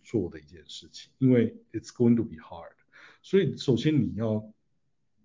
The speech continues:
这是你至少喜欢的事情，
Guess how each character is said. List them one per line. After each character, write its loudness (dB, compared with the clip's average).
这 2
是 2
你 2
至 -2
少 -4
喜 -10
欢 0
的 -2
事 -10
情， -20